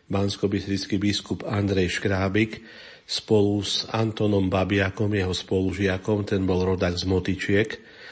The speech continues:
a pôsobil celý svoj život v Taliansku, kde zomrel a bol aj pochovaný, ako ho teda pán biskup Škrábik poslal na štúdia do Ríma. Nemohol sa vrátiť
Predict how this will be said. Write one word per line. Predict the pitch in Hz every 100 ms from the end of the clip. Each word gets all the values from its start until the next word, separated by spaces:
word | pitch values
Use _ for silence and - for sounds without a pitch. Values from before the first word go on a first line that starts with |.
| -
a | 95
pôsobil | - 98 92 104 87 90
celý | 87 95 90
svoj | - 95 85
život | 98 95 85
v | -
Taliansku, | 95 92 92 90 87 - 101
kde | 98 92
zomrel | 98 92 95 92
a | 90
bol | 92 90
aj | 85
pochovaný, | - 90 104 98 98 104 120 117 - -
ako | 101 110 98
ho |
teda | 98 104 101
pán | - 104
biskup | 101 95 - 87
Škrábik | - - 101 98 98 101 -
poslal | 101 95 - 104 101 107 - - - -
na | 101
štúdia | 98 - 101 101 101 95 92
do | 101
Ríma. | 98 98 95 90 90 - _
Nemohol | 95 107 120 101 104
sa | - 104
vrátiť | 98 101 101 - 107 107 - - -